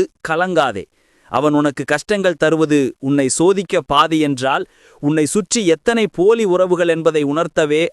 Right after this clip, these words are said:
அந்த மீதி. வாழ்க்கையில் நெருக்கடி வருகிறபோது மனிதர்கள் மறைந்து போகிறார்கள். அவர்கள் வேஷங்களும் கலைந்து போகிறது.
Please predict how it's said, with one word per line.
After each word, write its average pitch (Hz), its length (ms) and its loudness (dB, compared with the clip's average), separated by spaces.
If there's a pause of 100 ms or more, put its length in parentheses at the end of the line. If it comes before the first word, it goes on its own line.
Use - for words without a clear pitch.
(120)
அந்த 151 280 -2
மீதி. 143 360 -2 (240)
வாழ்க்கையில் 202 680 0
நெருக்கடி 190 460 0
வருகிறபோது 156 680 2 (220)
மனிதர்கள் 160 560 0
மறைந்து 165 400 0
போகிறார்கள். 123 600 -2 (460)
அவர்கள் 143 380 0
வேஷங்களும் 180 760 0
கலைந்து 185 400 -2
போகிறது. 131 460 0